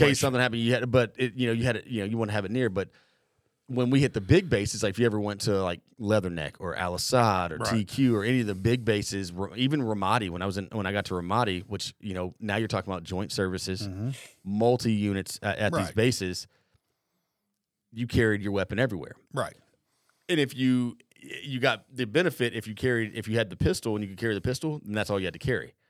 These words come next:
Speaker 2: Sure.
Speaker 1: If you only had your, your A four, your M four, whatever it is, then you had to tote that damn thing around.
Speaker 2: Right.
Speaker 1: But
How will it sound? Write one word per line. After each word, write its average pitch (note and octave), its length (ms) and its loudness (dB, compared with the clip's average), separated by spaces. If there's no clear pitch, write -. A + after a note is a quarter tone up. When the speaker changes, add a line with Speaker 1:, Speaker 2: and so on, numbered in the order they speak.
Speaker 2:
Sure. - 200 -6
Speaker 1:
If A#2+ 140 -4
you A2+ 100 0
only G#2+ 200 -2
had G2+ 280 -2
your, G2 280 -2
your G2 240 -4
A G#2 140 -2
four, B2 360 0
your F2+ 160 -4
M C3 200 0
four, G2+ 280 -2
whatever F#2+ 240 0
it A#2+ 60 0
is, A2+ 180 -2
then F#2+ 120 -8
you F#2+ 100 -4
had F2 160 -8
to - 60 -12
tote F#2+ 180 -4
that A#2+ 180 -2
damn E2+ 200 -8
thing E2+ 180 -12
around. D#2 280 -12
Speaker 2:
Right. B2 120 2
Speaker 1:
But A#2+ 220 2